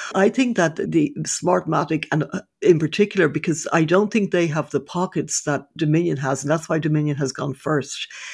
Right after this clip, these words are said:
I think that they would happily settle, and I think Dominion would as well, because there, you know, there's nothing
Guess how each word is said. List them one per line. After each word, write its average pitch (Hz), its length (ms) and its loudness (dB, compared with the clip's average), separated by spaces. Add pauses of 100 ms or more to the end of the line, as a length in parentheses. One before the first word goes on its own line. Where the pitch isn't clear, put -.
(140)
I 170 140 4
think 202 200 2
that 165 120 0
they 160 140 2
would 147 180 2
happily 139 340 -6
settle, - 500 -6 (360)
and 151 120 2
I 160 80 2
think 196 220 2
Dominion 165 380 2
would 147 120 2
as 143 140 -2
well, 156 160 4
because 160 380 0 (480)
there, 196 260 6
you 233 80 8
know, 214 260 8 (180)
there's 196 360 8
nothing 214 580 2